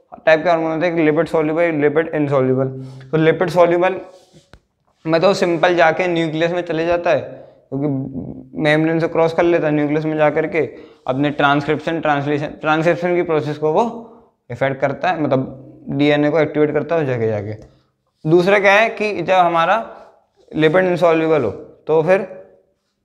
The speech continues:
हमारे को सेकंड मैसेंजर की ज़रूरत पड़ती है। सेकंड मैसेंजर्स के एग्जांपल है cyclic एएमपी, कैल्शियम, inositol, pyrophosphate, एनसीईआरटी में दिया हुआ है। तो ये क्या करता है कि सेल की मेम्ब्रेन पे आके लग जाएगा हार्मोन, और फिर ये सब रिलीज होते हैं, फिर ये आगे की केमिकल कैस्केड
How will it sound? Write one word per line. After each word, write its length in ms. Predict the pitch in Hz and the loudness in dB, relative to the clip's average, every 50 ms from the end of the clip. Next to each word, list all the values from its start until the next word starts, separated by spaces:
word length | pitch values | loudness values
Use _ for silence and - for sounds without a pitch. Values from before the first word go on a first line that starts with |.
| _ _ _ _ _ _ _ _ _ _ _ _ _ - | _ _ _ _ _ _ _ _ _ _ _ _ _ -2
हमारे 320 | 147 143 143 147 151 156 | 0 2 4 4 4 2
को 240 | 151 175 196 196 175 | 2 0 0 -2 2
सेकंड 300 | - 180 170 156 180 185 | 2 2 2 2 0 0
मैसेंजर 460 | 180 175 151 170 170 170 160 160 160 | 0 0 0 0 -2 0 0 0 -2
की 140 | 160 156 160 | -2 -4 -2
ज़रूरत 220 | 143 147 135 135 127 | -4 -2 -2 -4 -6
पड़ती 300 | - - 113 - - 123 | -6 -10 -12 -6 -6 -6
है। 60 | 127 | -2
सेकंड 380 | - 151 147 143 175 180 175 | 2 0 2 2 2 0 2
मैसेंजर्स 440 | 170 160 156 180 175 175 175 170 170 | 0 2 0 0 0 2 0 0 2
के 60 | - | 0
एग्जांपल 460 | 180 165 156 160 160 156 151 165 170 175 | 0 2 2 2 2 2 0 0 0 2
है 40 | |
cyclic 400 | 165 175 147 147 151 170 170 165 | 2 2 2 2 2 0 -2 0
एएमपी, 320 | 170 170 160 160 160 160 175 | -2 -2 -2 -2 -4 -4 -4
कैल्शियम, 460 | 170 170 147 147 143 170 170 165 180 | -2 0 0 0 0 -2 -4 -4 -6
inositol, 600 | 175 175 - 151 151 147 147 156 151 160 165 170 185 - - - - - _ _ _ _ _ _ _ _ _ 160 | -6 -4 -4 -2 -2 0 -2 -2 0 0 0 0 0 -4 -12 -18 -20 -20 _ _ _ _ _ _ _ _ _ 4
pyrophosphate, 640 | 156 156 160 175 185 143 170 147 135 - 170 175 | 4 6 6 4 2 2 0 0 0 0 -2 -2
एनसीईआरटी 580 | 190 185 175 170 170 151 175 170 165 156 165 170 | 0 0 0 -2 -2 -2 -2 -2 -2 -2 -2 -4
में 140 | 170 165 | -4 -4
दिया 180 | 147 135 127 113 | -2 -2 -2 -2
हुआ 220 | 107 107 104 104 | -2 -4 -6 -8
है। 60 | 107 - - - _ _ _ _ _ _ | -10 -14 -20 -20 _ _ _ _ _ _
तो 60 | 156 | -2
ये 300 | 165 165 165 185 190 202 | -2 2 2 4 2 2
क्या 160 | 196 202 196 | 4 2 2
करता 260 | - 196 185 - 196 190 | 2 2 0 0 0 -2
है 80 | 196 | 0
कि 380 | 190 190 202 190 - - - - | 0 0 -2 -2 -6 -10 -14 -4
सेल 260 | - 180 170 180 180 | 0 2 2 2 2
की 80 | 175 185 | 0 0
मेम्ब्रेन 380 | 180 175 175 175 180 185 175 | 0 0 0 0 0 0 2
पे 60 | 185 | 2
आके 180 | 185 180 170 185 | 2 2 2 0
लग 160 | 185 180 170 | 0 0 2
जाएगा 340 | 160 175 175 175 170 196 202 - - - | 2 4 2 4 2 0 -4 -6 -8 -2
हार्मोन, 560 | 147 147 147 160 170 180 190 - - - - _ _ | -2 0 0 0 -2 -4 -6 -10 -16 -20 -20 _ _
और 80 | 151 151 | -4 0
फिर 160 | 151 180 180 | 2 2 2
ये 200 | 180 170 175 165 | 4 2 2 2
सब 160 | 170 180 160 | 2 2 2
रिलीज 280 | 156 143 147 156 151 151 | 2 0 0 0 2 0
होते 180 | 156 151 165 | 0 0 -2
हैं, 80 | 180 175 | -2 -2
फिर 120 | 180 175 | 0 2
ये 100 | 170 170 | 4 6
आगे 280 | 170 147 143 147 147 151 | 6 4 4 2 -2 -4
की 140 | 160 170 156 | -4 -6 -10
केमिकल 440 | - - 151 143 143 131 170 170 | -8 -8 -6 -6 -4 -4 -4 -4
कैस्केड 400 | 165 160 139 127 - - 170 175 | -4 -4 -6 -4 -4 -6 -6 -6